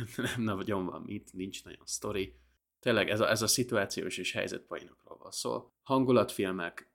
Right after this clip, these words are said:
meg lehet nézni jó hangulatban, akkor csak röhögni fogsz, meg lehet nézni rossz hangulatban, akkor jó kedved lesz tőle. És, és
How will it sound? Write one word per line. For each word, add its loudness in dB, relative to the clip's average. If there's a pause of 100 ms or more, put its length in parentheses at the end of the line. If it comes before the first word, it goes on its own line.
meg -4
lehet -2
nézni -6
jó 0
hangulatban, -2
akkor -12
csak -16
röhögni -2
fogsz, -12
meg -8
lehet -6
nézni -14
rossz -6
hangulatban, -10
akkor -20
jó -4
kedved -8
lesz -8
tőle. -10 (360)
És, 0
és 0